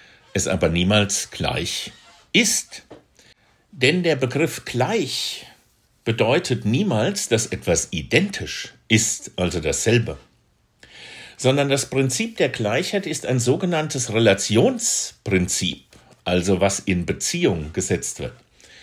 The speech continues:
So erstreckt sich auch der sogenannte grundrechtliche Gleichheitsgrundsatz nicht auf das Identischsein, sondern dass Menschen beispielsweise vor dem Gesetz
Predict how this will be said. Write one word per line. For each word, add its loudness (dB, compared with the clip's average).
So 4
erstreckt 4
sich -2
auch 0
der 2
sogenannte 0
grundrechtliche -2
Gleichheitsgrundsatz 0
nicht 0
auf 2
das 2
Identischsein, 0
sondern 0
dass 0
Menschen 0
beispielsweise -2
vor 2
dem 2
Gesetz -2